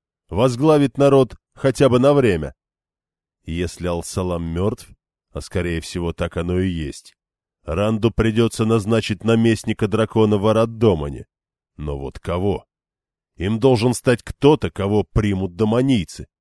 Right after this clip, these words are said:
Лагайн сделал большой глоток. Таим был не особенно доволен, когда я увел из башни столько народу, не потрудившись сообщить, куда. Я уже думал, что он нарушит ваш приказ.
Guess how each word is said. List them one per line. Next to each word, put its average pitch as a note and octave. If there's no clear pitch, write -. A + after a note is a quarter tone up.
Лагайн G2+
сделал G2+
большой G2+
глоток. G2
Таим F#2+
был F#2+
не G#2
особенно F2+
доволен, F2+
когда E2+
я F2
увел F2
из E2
башни F#2
столько F#2
народу, G2
не G2+
потрудившись A#2+
сообщить, A2+
куда. F#2
Я A2+
уже C#3
думал, C#3
что C#3
он C3+
нарушит C3+
ваш C3
приказ. A2+